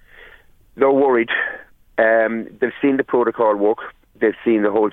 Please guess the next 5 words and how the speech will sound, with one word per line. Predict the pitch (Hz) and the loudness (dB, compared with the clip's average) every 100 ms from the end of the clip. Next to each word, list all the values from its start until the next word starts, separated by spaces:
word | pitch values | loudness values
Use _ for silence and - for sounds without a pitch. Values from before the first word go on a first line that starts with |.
| - | -2
system | - - 104 92 - - - - | -4 -2 -4 -4 -8 -10 -10 -4
w-, | 107 113 | 0 2
working | 117 113 107 | 0 0 0
exceptionally | 98 - 107 - - 98 | 0 0 -2 0 0 0
well. | 90 104 107 110 | 2 2 2 0